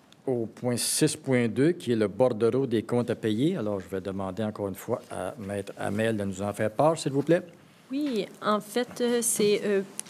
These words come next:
Speaker 2: il sera proposé et appuyé par, pour le premier montant, donc un montant de quarante mille cent vingt-deux dollars et quatre-vingt-un, qui est, euh, relatif aux services d'évaluation des municipalités qui sont régis par le Code municipal du Québec,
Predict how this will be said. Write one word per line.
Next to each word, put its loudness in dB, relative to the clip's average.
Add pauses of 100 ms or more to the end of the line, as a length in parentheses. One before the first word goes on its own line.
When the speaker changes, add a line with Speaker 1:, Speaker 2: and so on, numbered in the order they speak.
(120)
Speaker 2:
il 0
sera 2
proposé 2
et 6
appuyé 0
par, 2
pour 0
le 2
premier 4
montant, 2
donc 0
un 4
montant 2
de 2
quarante 0
mille 4
cent 2
vingt-deux 4
dollars 4
et -2
quatre-vingt-un, 0 (320)
qui 4
est, 2
euh, 4
relatif 2
aux 2
services 2
d'évaluation 4
des 4
municipalités 2
qui -4
sont 4
régis 2
par 4
le 2
Code 0
municipal 4
du -2
Québec, 2